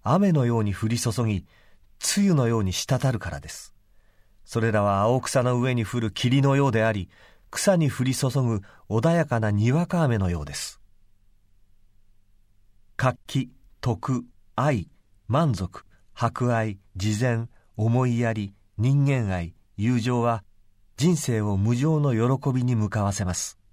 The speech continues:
そして人々は、少しだけ天使よりも低いものですが、イエス・キリストから与えられる啓示の秩序と規則と規定に従って、自分たちの力と特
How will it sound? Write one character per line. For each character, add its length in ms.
そ 200
し 120
て 100
人 260
々 300
は、 160
少 280
し 140
だ 100
け 140
天 260
使 140
よ 60
り 100
も 100
低 240
い 80
も 140
の 100
で 80
す 140
が、 180
イ 160
エ 80
ス・ 160
キ 160
リ 80
ス 100
ト 140
か 80
ら 180
与 260
え 40
ら 100
れ 140
る 100
啓 320
示 160
の 140
秩 340
序 160
と 120
規 100
則 320
と 100
規 220
定 220
に 100
従 280
っ 100
て、 280
自 140
分 160
た 140
ち 100
の 120
力 400
と 220
特 240